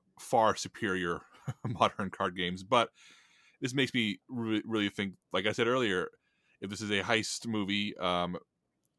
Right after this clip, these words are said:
somehow the mechanics of the game will be reflected in the heist, because, you know, it's all about, you know, um, changing fortunes very suddenly in Uno. So,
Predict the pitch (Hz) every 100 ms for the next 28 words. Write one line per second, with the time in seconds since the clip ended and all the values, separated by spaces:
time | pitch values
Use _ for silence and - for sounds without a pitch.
0 | _ _ _ - 120 117 107 107 104 95
1 | 101 - 113 110 - - - - 101 104
2 | 101 113 113 104 101 92 98 95 - 101
3 | 107 104 107 110 104 85 - - 92 92
4 | 90 90 87 90 - 95 95 95 92 90
5 | 82 80 - _ _ _ _ _ - 87
6 | 82 - - - 123 120 123 - 131 113
7 | 101 92 90 110 107 123 104 90 85 90
8 | 82 78 82 90 90 85